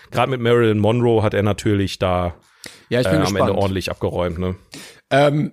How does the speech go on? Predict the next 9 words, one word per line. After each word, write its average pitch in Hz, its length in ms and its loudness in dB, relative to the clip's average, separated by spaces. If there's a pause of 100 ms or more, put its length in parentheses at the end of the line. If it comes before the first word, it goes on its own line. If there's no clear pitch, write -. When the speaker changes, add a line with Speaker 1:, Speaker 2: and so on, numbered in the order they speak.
(160)
Speaker 2:
<clears throat> 156 720 0
kleiner 156 240 0
Funfact 180 380 -2
auch 135 160 -2
zu - 140 -8
dem 151 180 -2
Film 143 200 -2
noch, 139 160 -4
das, - 320 -8